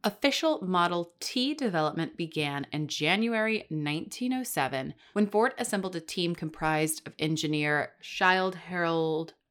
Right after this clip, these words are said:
Wills, machinist C J Smith, and draftsman Joseph Galam in his small Detroit factory on Piquette Avenue.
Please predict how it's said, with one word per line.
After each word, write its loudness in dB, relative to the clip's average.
Wills, 2
machinist 2
C 2
J 4
Smith, 0
and 2
draftsman 2
Joseph 2
Galam 2
in 2
his 2
small 4
Detroit 0
factory 0
on 2
Piquette -2
Avenue. -4